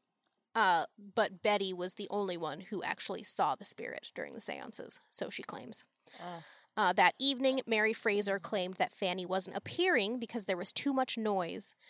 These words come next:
Speaker 1: and Parson cleared out of the room, or Parson had the room cleared out for ten minutes to get things back on track. Suspect and highly questionable, of
Speaker 2: Mm-hmm.
Speaker 1: course. Uh, and as expected,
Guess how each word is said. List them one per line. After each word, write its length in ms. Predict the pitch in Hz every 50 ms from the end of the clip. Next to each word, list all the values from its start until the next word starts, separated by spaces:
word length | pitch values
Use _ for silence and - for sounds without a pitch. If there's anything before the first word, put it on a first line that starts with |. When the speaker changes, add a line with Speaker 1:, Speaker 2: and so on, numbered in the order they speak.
| - - - - _
Speaker 1:
and 320 | - 208 196 202 196 - -
Parson 380 | - - 226 220 - - 226 226
cleared 320 | - - 247 226 220 202
out 160 | 214 185 185
of 100 | 190 190 196
the 80 | 208
room, 520 | 185 196 190 185 180 175 170 175 180 190 - - _ _ _ _ _ - -
or 180 | 220 208 202 -
Parson 340 | - 254 240 - 220 202
had 180 | 202 226 220 202
the 80 | 214 208
room 240 | 208 226 226 220
cleared 320 | 220 - - 226 208 202 196
out 280 | 165 160 156 - - -
for 140 | - - 208
ten 300 | - - 226 196 190 190
minutes 500 | 190 190 185 147 127 - - - - - - _ _ _ _ _
to 120 | - - 214
get 160 | 190 - -
things 200 | - 180 170 180
back 280 | - - 165 113 - -
on 100 | 131 -
track. 460 | - - 240 202 - - - - - - _ _ _ _ - - _ _ _ _ _ _ _ _ _ _
Suspect 460 | - - 180 190 - - 175 165 - -
and 100 | 190 190
highly 240 | 208 175 175 180 -
questionable, 800 | - 370 440 480 - - - 247 220 196 202 196 196 202 202 - _ _ _
of 40 | 226
Speaker 2:
Mm-hmm. 600 | 226 233 233 226 214 233 254 190 - 262 254 254
Speaker 1:
course. 420 | 247 - - 208 - - - - - _ _ - - - - - - - - - - _ _ -
Uh, 400 | - 202 185 180 175 170 165 - - _
and 580 | - 208 202 196 196 190 185 185 185 190 190 190 -
as 220 | - 247 381 294
expected, 640 | 247 - - - 202 190 - - - 190 190 196 220